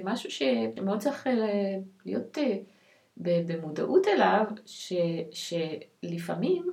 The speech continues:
לא צריך הרבה מעבר לתשומת לב באכילה בשביל לווסת כמויות נכונות. כי אם אוכלים מול טלוויזיה, אז השני ביסים הראשונים אנחנו עוד שמים לב למה נכנס לפה, בביס ה-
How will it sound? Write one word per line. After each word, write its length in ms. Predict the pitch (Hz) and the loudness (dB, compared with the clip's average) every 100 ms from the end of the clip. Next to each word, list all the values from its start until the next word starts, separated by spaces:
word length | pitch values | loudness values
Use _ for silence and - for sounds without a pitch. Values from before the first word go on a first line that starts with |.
| - | -4
לא 180 | 202 294 | -2 -2
צריך 440 | - 285 311 - | -2 -2 -2 -2
הרבה 280 | 202 196 254 | -2 2 2
מעבר 560 | 233 - 262 285 294 - | 2 0 2 4 4 2
לתשומת 600 | 196 170 - 247 240 214 | -2 -2 -2 0 0 0
לב 120 | 233 208 | 0 2
באכילה 420 | 180 175 196 247 | 0 0 0 0
בשביל 360 | 226 - 190 185 - _ _ - | 0 0 0 0 -6 _ _ -2
לווסת 440 | 180 190 185 208 208 | 0 2 4 2 2
כמויות 400 | 208 208 202 202 | 0 2 2 2
נכונות. 540 | 202 - 269 320 170 - | -4 -2 -2 -2 -4 -8
כי 120 | 202 | -4
אם 180 | 190 220 | -2 0
אוכלים 540 | 220 214 208 208 190 - _ _ - | -2 -2 -2 -2 -4 -8 _ _ -4
מול 180 | 196 202 | 0 2
טלוויזיה, 800 | 214 208 170 165 160 151 147 190 - _ _ _ | 4 4 2 0 -2 -4 -4 -4 -10 _ _ _
אז 240 | 185 180 190 | -4 -2 -4
השני 340 | 190 240 247 | -2 2 4
ביסים 340 | 240 233 233 | 4 4 4
הראשונים 420 | 208 208 196 214 208 | 4 2 0 0 2
אנחנו 280 | 190 185 | 0 0
עוד 120 | 175 170 | -4 -2
שמים 320 | 180 208 202 | -2 0 2
לב 160 | 175 | 2
למה 200 | 170 165 | 2 -2
נכנס 360 | 156 - - - | -4 -8 -8 -6
לפה, 200 | - 175 - | 0 4 4
בביס 320 | 233 226 269 262 | 4 2 2 4
ה- 320 | 233 226 | 4 4